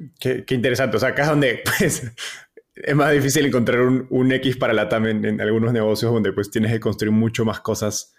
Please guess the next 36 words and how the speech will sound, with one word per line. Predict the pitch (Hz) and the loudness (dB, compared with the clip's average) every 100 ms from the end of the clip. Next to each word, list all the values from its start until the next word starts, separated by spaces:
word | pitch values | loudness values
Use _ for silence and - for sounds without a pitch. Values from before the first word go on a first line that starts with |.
| _ _ _ _ _ | _ _ _ _ _
más | 110 117 | -2 2
allá | 123 117 | 2 2
de | 117 117 | 4 4
lo | 107 | 2
que | - | 0
se | 113 117 | 0 2
ve, | 117 123 117 | 2 4 4
digamos, | 113 113 120 | 4 4 2
de | 117 | 2
la | 101 | 2
parte | 110 107 110 | 0 0 0
del | 110 90 | 0 2
producto | 107 101 101 101 | 2 2 0 0
para, | 101 95 - | 0 -2 -2
para | - 98 | -4 -2
el | 98 | -2
usuario | 95 107 101 | -2 -2 -2
final. | 101 98 95 95 _ _ - - | -2 -2 -2 -4 _ _ -12 -2
Ahora, | 151 170 175 - _ _ _ _ - - - _ _ | 2 2 0 -6 _ _ _ _ -20 -20 -20 _ _
uno | 220 220 254 | 2 4 6
de | 233 | 4
los | 156 - | 2 0
retos, | 127 156 151 - 131 127 - _ _ | -2 0 0 2 0 -2 -10 _ _
creo, | 156 139 104 | 0 2 2
corrígeme | 107 110 123 | 0 0 0
si | 110 | 0
me | 104 | 0
equivoco, | - 123 120 131 | 2 2 2 2
de, | 117 | 2
de | 101 | 0
ofrecer | 110 110 139 | 0 0 0
un | 143 | 2
producto | 123 123 123 | 2 2 4
gratis | 135 131 127 | 4 2 0
es | 123 | -2
que | 135 - | -4 -8